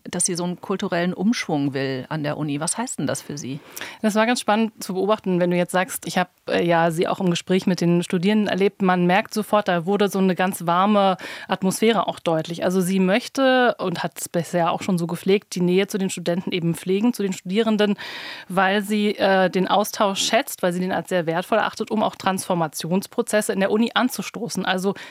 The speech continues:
Speaker 2: wie gehen die mit K I um? Welche Medien nutzen die? Wie kann sie davon profitieren, auch im Universitätsalltag? Und ihr erklärtes Ziel ist es, diese Lücke zwischen Uni, äh,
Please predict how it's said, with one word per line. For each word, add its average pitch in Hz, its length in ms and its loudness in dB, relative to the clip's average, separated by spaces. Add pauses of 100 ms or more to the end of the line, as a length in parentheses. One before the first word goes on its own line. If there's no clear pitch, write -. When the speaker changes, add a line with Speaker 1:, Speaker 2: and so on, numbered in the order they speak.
(140)
Speaker 2:
wie 233 100 0
gehen 190 260 2
die 190 80 4
mit 185 180 -2
K 180 200 -4
I 190 100 -8
um? 175 200 -2
Welche 202 200 0
Medien 190 400 2
nutzen 185 360 0
die? 185 180 -2
Wie 202 80 -2
kann 202 240 -2
sie 208 80 0
davon 185 260 -2
profitieren, 196 540 -4
auch 196 100 -6
im 202 80 -4
Universitätsalltag? 190 1200 -4 (500)
Und 196 160 0
ihr 240 200 4
erklärtes 202 800 0
Ziel 247 220 2
ist 226 140 2
es, 226 120 0
diese 185 220 2
Lücke 220 300 2
zwischen 208 560 0 (180)
Uni, 202 460 0
äh, 175 340 -2